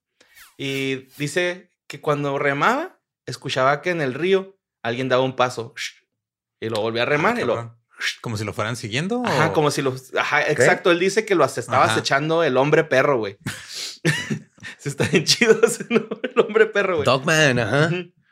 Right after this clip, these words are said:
Speaker 1: Pues el güey dice que iba en su lanchita, güey, que llegó un momento en el que dijo, "Ya, güey, este güey me, me, me está,
Speaker 2: Ujú.
Speaker 1: pues sí me estás
Speaker 3: Cazando,
Speaker 1: echando".
Speaker 3: ajá.
Speaker 1: Ajá, "me estás echando".
Speaker 2: Pues que me quedé pensando en Dogman y siento que sería un terrible superhéroe, güey.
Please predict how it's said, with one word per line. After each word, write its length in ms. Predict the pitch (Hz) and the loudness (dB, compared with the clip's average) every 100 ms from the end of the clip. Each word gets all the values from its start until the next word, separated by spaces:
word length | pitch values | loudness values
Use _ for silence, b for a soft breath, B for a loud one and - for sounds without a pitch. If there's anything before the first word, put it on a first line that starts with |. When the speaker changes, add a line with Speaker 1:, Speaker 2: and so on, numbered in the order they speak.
| _ _ _ _ _ - | _ _ _ _ _ -6
Speaker 1:
Pues 180 | 170 165 | -2 2
el 100 | 160 | 4
güey 180 | 160 170 | 4 4
dice 280 | 175 190 | 2 2
que 500 | 190 185 151 131 - _ _ _ | 2 4 4 4 -4 _ _ _
iba 160 | 139 160 | 4 4
en 80 | 175 | 6
su 100 | 196 | 6
lanchita, 460 | 156 143 214 247 | 4 2 -2 -2
güey, 220 | 277 277 - | -4 -6 -4
que 120 | 156 | 0
llegó 140 | 143 | 0
un 60 | 147 | 0
momento 300 | 170 165 175 | 0 0 -2
en 60 | 170 | -4
el 60 | |
que 80 | 156 | -6
dijo, 160 | 139 131 | -4 -2
"Ya, 200 | 131 165 | 0 -2
güey, 180 | 175 | -2
este 180 | 156 165 | -4 -2
güey 160 | 165 160 | -2 -2
me, 220 | 165 165 | -4 -6
me, 320 | 143 131 123 127 - - | -6 -6 -6 -12 -20 -18
me 80 | 117 | -10
está, 480 | 117 117 120 - _ - | -4 -2 -4 -10 _ -10
Speaker 2:
Ujú. 320 | 110 101 101 | -8 -8 -12
Speaker 1:
pues 120 | 117 | -8
sí 60 | 151 | -4
me 80 | 156 | -2
estás 200 | 156 - | -2 0
Speaker 3:
Cazando, 480 | 131 147 143 143 123 | 2 4 4 4 2
Speaker 1:
echando". 40 | |
Speaker 3:
ajá. 120 | 113 147 | 2 0
Speaker 1:
Ajá, 140 | 160 | -2
"me 60 | 160 | -4
estás 220 | 139 156 | -8 -10
echando". 360 | 156 175 202 | -4 -2 -2
Speaker 2:
Pues 180 | 214 135 | -6 -8
que 300 | 151 139 123 | -2 0 0
me 120 | 117 | -4
quedé 140 | 113 107 | -4 -6
pensando 340 | 117 131 127 | -4 -6 -4
en 80 | 127 | -2
Dogman 320 | 117 117 127 | -2 -2 -4
y 60 | 113 | -6
siento 220 | 107 107 | -6 -8
que 80 | 123 | -8
sería 180 | 113 92 | -8 -8
un 80 | 98 | -6
terrible 380 | 131 117 123 127 | -6 -4 -4 -4
superhéroe, 440 | 127 92 104 123 | -4 -6 -4 -6
güey. 140 | 123 | -10